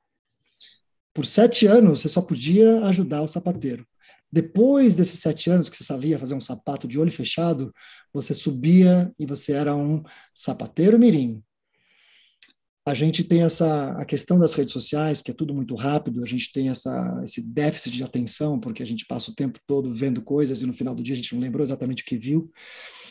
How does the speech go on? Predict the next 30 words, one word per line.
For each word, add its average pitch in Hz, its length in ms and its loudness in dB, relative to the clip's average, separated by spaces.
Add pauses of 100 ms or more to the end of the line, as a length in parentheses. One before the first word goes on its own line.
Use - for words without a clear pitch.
(160)
A - 60 -8
gente 120 240 -8
procura 151 360 0
ter 156 160 2
o 151 120 2
sucesso - 480 -6
rápido. 120 480 -8 (520)
É 151 80 -2
possível. 117 600 -6 (760)
Tem 131 160 -4
gente 127 240 -4
que - 80 -6
faz. 127 580 -10
Eu, 190 320 -4
ah, 135 280 -4 (720)
eu 147 160 -2
vou 151 240 0
fazer 139 240 -2
uma, 123 460 -2
uma 127 280 -4
apresentação 123 680 -4
na 127 80 -2
semana 127 280 -4
que 120 120 -8
vem, 135 440 0 (720)
<clears throat> - 1120 0
e 143 200 0
o, 131 720 0 (340)
um 165 180 4
dos, 147 240 -2